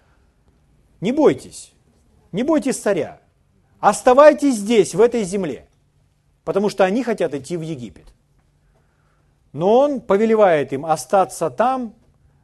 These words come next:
где Он желает их благословить, защитить. Это то место, которое определено для них Богом. Это их место. И это место покидать нельзя.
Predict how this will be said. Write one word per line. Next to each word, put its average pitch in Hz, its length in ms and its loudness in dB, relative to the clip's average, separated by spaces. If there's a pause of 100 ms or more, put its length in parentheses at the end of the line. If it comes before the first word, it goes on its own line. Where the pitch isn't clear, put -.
(1160)
где 160 440 0 (160)
Он 262 400 2 (380)
желает 196 680 4
их 170 220 -6
благословить, 156 840 -2
защитить. 165 880 -8 (140)
Это 170 160 -2
то 202 180 2
место, 196 560 -2
которое 185 400 0
определено 185 680 0
для 170 220 -4
них 180 300 -4
Богом. 143 560 2 (640)
Это 160 180 -2
их 233 300 0
место. 151 500 -4 (540)
И 180 80 -2
это 214 220 4
место 226 500 0
покидать 196 580 2
нельзя. 147 520 -4